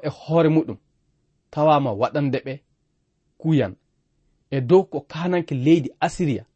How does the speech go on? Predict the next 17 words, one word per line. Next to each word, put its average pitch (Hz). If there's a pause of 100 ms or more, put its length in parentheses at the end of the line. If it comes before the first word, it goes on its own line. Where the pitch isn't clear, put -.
(720)
jaɓani 151 (240)
nyiɓitagol 131 (520)
suudu 135
dewal 123
lamɗo - (640)
jomiraɗo 117
ndu." 92 (1120)
Dental 170
Yahudiyankoɓe 165
ngal 107 (840)
tawama 226 (120)
ina 147
hawrita 208 (680)
faa 175 (100)
teddina 151
Almasihu 143 (100)
Isa, 131